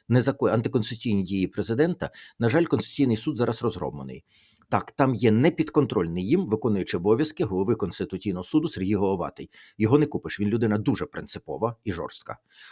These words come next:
Але вони влаштували погром з залякуванням, терором, вони вибили кількох суддів Конституційного суду.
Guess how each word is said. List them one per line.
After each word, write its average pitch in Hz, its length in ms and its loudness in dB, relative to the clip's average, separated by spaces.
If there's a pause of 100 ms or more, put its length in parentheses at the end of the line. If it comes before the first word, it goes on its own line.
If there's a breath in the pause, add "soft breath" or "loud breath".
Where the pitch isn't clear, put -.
(120 loud breath)
Але 127 320 6 (540 soft breath)
вони 151 380 4 (280)
влаштували 110 640 0
погром 127 520 2 (240 soft breath)
з 107 100 -2
залякуванням, 117 800 2
терором, 113 640 4
вони 143 180 0
вибили 127 380 2
кількох - 420 -2
суддів 160 280 0
Конституційного 127 460 -2
суду. 80 380 -8